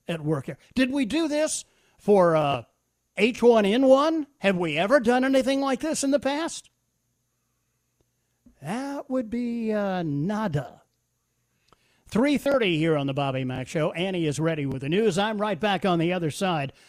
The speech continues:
When we come back, we will delve into last night's snooze fest that the Democrats put on as Biden continues to try and run out the clock from his basement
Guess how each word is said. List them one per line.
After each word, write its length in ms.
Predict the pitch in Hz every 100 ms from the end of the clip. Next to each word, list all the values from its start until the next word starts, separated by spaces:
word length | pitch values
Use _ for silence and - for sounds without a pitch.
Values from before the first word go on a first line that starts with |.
| _
When 240 | 190 277
we 160 | 254 226
come 260 | - 294 254
back, 320 | 180 196 208
we 200 | 196 202
will 220 | 185 175
delve 440 | 147 226 277 247
into 340 | 247 247 202 190
last 360 | 208 247 -
night's 340 | 226 220 196 -
snooze 540 | - 277 330 277 165
fest 500 | - 175 165 202 - _ _ _ -
that 180 | 175 165
the 160 | 185
Democrats 840 | 165 196 285 285 190 147 - - - _ -
put 160 | 175
on 360 | 156 139 139 190 _ _
as 240 | 151 160 131
Biden 600 | 165 269 240 208 247 -
continues 720 | 175 160 233 220 202 180 -
to 340 | 180 160 131 - _ _ _ _ -
try 280 | - 220 190
and 260 | 160 135
run 200 | 156 240
out 200 | 233 226
the 80 | 190
clock 600 | 147 190 254 220 170 - - _ _ _ _
from 220 | 190 190
his 220 | 185 165
basement 580 | 151 262 269 190 127